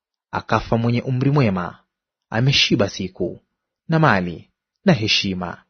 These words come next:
naye Sulemani mwanawe akamiliki badala yake. Basi habari za mfalme Daudi,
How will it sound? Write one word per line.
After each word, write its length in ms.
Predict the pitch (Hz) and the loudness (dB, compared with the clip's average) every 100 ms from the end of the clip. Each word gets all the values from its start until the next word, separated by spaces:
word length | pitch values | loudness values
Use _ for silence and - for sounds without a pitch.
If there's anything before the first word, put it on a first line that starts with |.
| _ _ _ | _ _ _
naye 200 | - 101 | -2 -2
Sulemani 460 | 98 107 101 107 107 | 0 0 0 2 2
mwanawe 380 | 104 104 113 110 | 0 2 2 0
akamiliki 540 | 120 - 147 175 196 | 0 0 2 2 0
badala 280 | 104 98 98 | -2 -2 0
yake. 500 | 95 92 - 90 110 _ _ _ _ _ _ _ _ - | 0 -2 -6 -10 -12 _ _ _ _ _ _ _ _ 4
Basi 260 | 208 180 131 | 4 6 4
habari 320 | 123 123 107 | 4 4 2
za 100 | 98 | -2
mfalme 300 | - 95 95 | -4 -6 0
Daudi, 520 | 101 147 139 87 - | 2 4 2 -4 -10